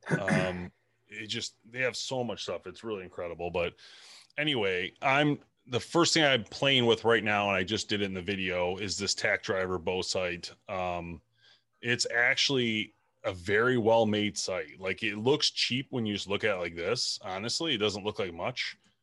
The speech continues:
Speaker 2: but it feels great, and the build quality is really nice. And, um, when you have the adjustments, it has a quick release, and then you can do clicks and just turn this,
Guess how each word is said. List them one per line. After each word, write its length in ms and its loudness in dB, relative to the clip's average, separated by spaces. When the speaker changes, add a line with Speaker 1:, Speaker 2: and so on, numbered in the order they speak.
Speaker 2:
but 380 2
it 220 0
feels 400 0
great, 480 -2
and 100 -8
the 60 -6
build 300 2
quality 320 -6
is 100 -8
really 440 0
nice. 640 -4
And, 380 -2
um, 380 -2
when 140 0
you 120 4
have 180 0
the 80 0
adjustments, 640 0
it 80 0
has 160 2
a 60 -6
quick 440 -4
release, 640 -2
and 100 -4
then 120 -2
you 100 -2
can 240 -4
do 160 -4
clicks 560 -4
and 100 -12
just 200 -6
turn 280 -6
this, 300 -10